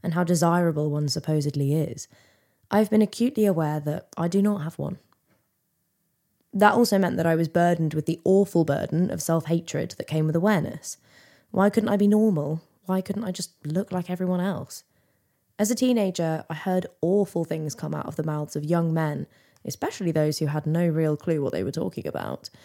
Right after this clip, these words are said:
regarding ugly, unattractive vaginas.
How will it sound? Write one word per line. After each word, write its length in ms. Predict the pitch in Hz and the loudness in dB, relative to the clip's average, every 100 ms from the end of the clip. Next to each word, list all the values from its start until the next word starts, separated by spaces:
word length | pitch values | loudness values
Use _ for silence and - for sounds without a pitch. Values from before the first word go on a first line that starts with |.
| - - - | -20 -20 -10
regarding 580 | - 190 185 180 175 170 - | -4 0 2 2 0 -2 -2
ugly, 560 | 220 233 240 240 226 226 | 0 2 2 2 2 0
unattractive 680 | 214 220 - 214 - 196 175 | 2 0 0 -10 -4 -2 0
vaginas. 640 | 180 151 147 143 160 - | -2 -2 -2 -4 -6 -10